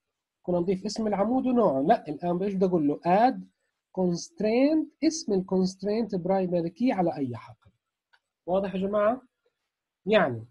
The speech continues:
تخيلوا معايا. لو إنه الجدول كان بالطريقة هذه، أنا بدي أمسح ال constraint.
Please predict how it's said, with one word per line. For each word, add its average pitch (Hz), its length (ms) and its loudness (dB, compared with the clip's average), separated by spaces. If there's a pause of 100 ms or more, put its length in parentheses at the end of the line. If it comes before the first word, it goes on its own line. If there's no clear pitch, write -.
(160)
تخيلوا 185 340 2
معايا. 139 400 0 (1700)
لو 143 140 -4
إنه 220 260 -2
الجدول 202 680 0 (3250)
كان 226 220 4
بالطريقة 214 500 0
هذه، 127 340 -2 (260)
أنا 214 380 0
بدي 175 380 -10
أمسح 202 300 -6
ال 156 120 -10
constraint. 120 600 -10